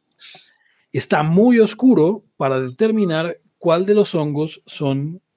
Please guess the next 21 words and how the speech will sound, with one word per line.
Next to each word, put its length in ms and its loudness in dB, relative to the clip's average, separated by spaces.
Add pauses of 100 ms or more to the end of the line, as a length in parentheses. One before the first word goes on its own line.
(120)
es, 340 -6
eh, 260 -4
venenoso 720 -6 (380)
y 80 -10
cuál 280 -4
es 240 -4 (300)
comestible. 640 0 (720)
Pero 160 4
usted 260 2
está 300 0
extremadamente 840 -6
hambriento. 600 -8 (1160)
La 200 -2
pregunta 480 2
es, 340 -4 (260)
¿es 360 -2
moralmente 840 2
permisible 920 -2 (600)
comer 560 -2 (720)
un 160 0
hongo? 400 -2